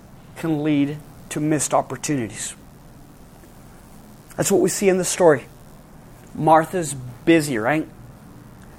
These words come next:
Not doing bad things. Cleaning the home for a guest is not a bad thing. Preparing a meal for a guest is not a bad thing. Making sure the place is spot, that's not a bad thing.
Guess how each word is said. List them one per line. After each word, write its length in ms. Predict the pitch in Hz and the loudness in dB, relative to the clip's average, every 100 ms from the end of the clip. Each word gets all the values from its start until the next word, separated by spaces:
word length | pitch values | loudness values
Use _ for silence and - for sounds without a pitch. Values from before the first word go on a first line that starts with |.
| - | -4
Not 340 | 170 190 220 | 6 6 6
doing 320 | 185 233 202 | 2 2 0
bad 420 | 139 185 220 254 - | 0 2 4 4 2
things. 580 | 214 143 127 127 - - - - | 2 2 0 -4 -6 -10 -16 -6
Cleaning 420 | 214 233 269 240 | 0 2 2 2
the 80 | 165 | -2
home 360 | - 208 233 | 0 -2 -2
for 160 | 226 196 | -2 -4
a 60 | |
guest 260 | 170 190 196 | 2 2 2
is 100 | 180 | -2
not 160 | 180 180 | 0 0
a 20 | |
bad 240 | 160 190 | 2 2
thing. 120 | 196 175 | 2 -6
Preparing 420 | 165 - 233 233 | -8 -2 0 2
a 40 | |
meal 600 | 196 180 196 233 214 131 - - - - | 0 -2 0 2 2 0 -6 -18 -18 -4
for 160 | 214 | 0
a 60 | 180 | 2
guest 340 | 151 190 - | 4 4 2
is 140 | 170 156 | -4 4
not 200 | 180 170 | 4 4
a 40 | |
bad 340 | 139 175 190 | 4 6 6
thing. 160 | 190 160 | 4 -2
Making 380 | 180 220 240 226 | 0 -2 -4 -6
sure 280 | - 220 220 | -6 -2 -2
the 80 | 196 | -2
place 380 | - 196 196 | 0 0 0
is 160 | 160 - | -4 -6
spot, 340 | - - 208 - - - | -6 0 0 0 -16 -4
that's 260 | 175 - | -4 -2
not 180 | 185 190 | 4 4
a 40 | 175 | 6
bad 280 | 175 214 | 6 6
thing. 180 | 202 110 | 2 -10